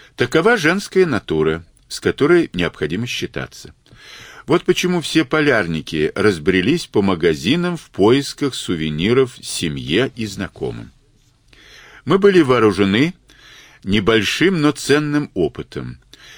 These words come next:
Лично со мной в Монтевидео произошел такой случай. В одной ловчонке мне приглянулся изящный нож,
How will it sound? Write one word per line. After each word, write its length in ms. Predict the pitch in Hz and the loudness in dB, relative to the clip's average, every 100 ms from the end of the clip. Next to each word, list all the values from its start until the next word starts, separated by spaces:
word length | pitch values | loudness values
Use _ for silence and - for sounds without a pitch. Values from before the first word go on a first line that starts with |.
| - | -6
Лично 480 | 98 156 175 - 147 | 0 0 0 0 0
со 240 | 127 127 | 0 0
мной 460 | 117 147 202 147 - | 0 0 2 2 0
в 140 | 87 85 | -6 0
Монтевидео 880 | 113 127 107 104 95 92 180 170 | 2 2 0 0 0 2 2 2
произошел 520 | 117 101 90 92 - 160 | 2 2 2 0 -2 -4
такой 340 | 131 - 127 | -4 -4 -6
случай. 540 | - - - - - - _ _ _ - - - - - | -6 -10 -12 -12 -16 -20 _ _ _ -20 -20 -20 -20 -20
В 100 | - | -2
одной 240 | 127 147 190 | -2 2 2
ловчонке 680 | 180 175 - 208 196 143 98 | 4 2 2 2 2 0 -2
мне 260 | 104 175 | 2 0
приглянулся 880 | 185 131 120 123 123 170 156 - 139 | 0 -2 0 0 0 -2 -4 -4 -4
изящный 800 | - 104 90 90 156 - 147 156 | -2 -4 -2 0 -2 -2 -6 -6
нож, 500 | 151 110 73 - - | -2 -2 -2 -10 -18